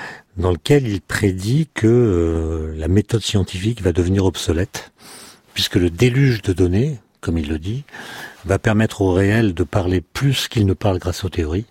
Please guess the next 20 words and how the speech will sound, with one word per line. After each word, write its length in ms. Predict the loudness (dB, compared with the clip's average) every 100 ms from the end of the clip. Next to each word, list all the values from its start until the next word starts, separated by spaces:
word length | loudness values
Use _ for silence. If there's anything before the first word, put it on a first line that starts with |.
| -16 -20 -20 -4
On 100 | -2
aura 140 | 0
des 120 | 0
données 260 | -2 0 -2
qui 100 | -2
seront 180 | -6 -4
analysées 420 | -2 -2 -2 -4
par 160 | -4 -4
des 140 | -2
algorithmes, 560 | -2 -2 -2 0 0 0 -6 -14 -14 -16 -12 -2
et 240 | 2 2
ça 200 | 0 -2
va 400 | 0 0 -2 -2
obliger 360 | -4 -2 0 2
la 180 | 0
science 440 | -2 0 2 2 -2
à 60 |
changer 280 | -2 0 0
de 60 | -4
visage. 500 | -4 -2 0 -2 -4